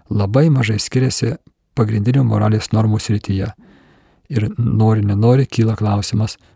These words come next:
kodėl. Duosiu keletą pavyzdžių. Specialiai parinkau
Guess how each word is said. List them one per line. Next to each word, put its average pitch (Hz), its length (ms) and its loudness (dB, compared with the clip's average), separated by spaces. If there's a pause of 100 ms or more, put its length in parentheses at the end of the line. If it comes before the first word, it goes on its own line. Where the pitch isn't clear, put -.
kodėl. 104 380 0 (720)
Duosiu 113 280 2
keletą 104 360 -2
pavyzdžių. 107 460 0 (540)
Specialiai 104 480 -2
parinkau 104 500 0